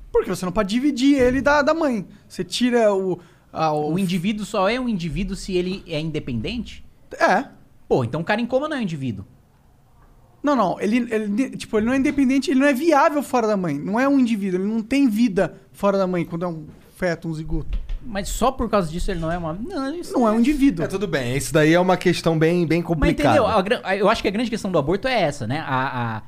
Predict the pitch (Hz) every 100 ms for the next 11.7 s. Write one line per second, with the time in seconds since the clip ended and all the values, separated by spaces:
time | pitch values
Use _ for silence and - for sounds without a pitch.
0 | - - - 165 247 214 165 180 180 190
1 | 170 135 139 190 165 170 - 214 160 139
2 | 135 139 147 170 294 320 269 170 202 202
3 | 226 202 269 339 302 349 392 370 381 -
4 | 392 330 320 381 381 302 208 170 196 185
5 | 185 180 240 - 277 269 214 - - -
6 | - 180 175 170 - 165 - 240 302 294
7 | 285 226 165 254 196 170 147 - - -
8 | 180 185 202 240 277 294 277 262 262 302
9 | 240 - 208 170 - - - - - 220
10 | 269 269 302 262 254 233 220 233 - 226
11 | 233 247 - 359 359 180